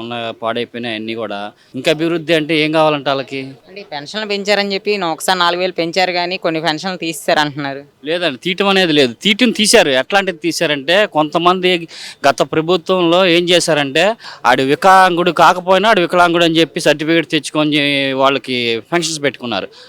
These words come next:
Speaker 1: అట్లాంటివి ఏరేశారు, కరెక్టే తీశారు. ఎలాంటివి తీశారు? అట్లాంటివి తీశారు తప్పితే అచ్చంగా ఎవరికైతే రావాలని ఉందో వాళ్ళకి మటుకు కంపల్సరీ ఇచ్చారు.
Speaker 2: అంటే రోడ్ల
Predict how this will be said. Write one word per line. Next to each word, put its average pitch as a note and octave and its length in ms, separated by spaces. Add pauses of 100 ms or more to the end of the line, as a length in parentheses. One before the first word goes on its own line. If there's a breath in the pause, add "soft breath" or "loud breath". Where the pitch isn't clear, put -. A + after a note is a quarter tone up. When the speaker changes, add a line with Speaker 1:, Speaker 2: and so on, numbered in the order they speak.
(100)
Speaker 1:
అట్లాంటివి A#3+ 500
ఏరేశారు, F#3 360 (380)
కరెక్టే E3+ 240 (100)
తీశారు. E3+ 320 (100)
ఎలాంటివి F3 360
తీశారు? E3+ 260 (140)
అట్లాంటివి G#3 460
తీశారు E3+ 220
తప్పితే C#3+ 340 (420 loud breath)
అచ్చంగా G3 420
ఎవరికైతే F3 420 (100)
రావాలని F3 480
ఉందో E3+ 200
వాళ్ళకి F3+ 340
మటుకు G3 240
కంపల్సరీ D#3+ 420
ఇచ్చారు. G2 280 (180)
Speaker 2:
అంటే E3+ 140 (100)
రోడ్ల D3+ 300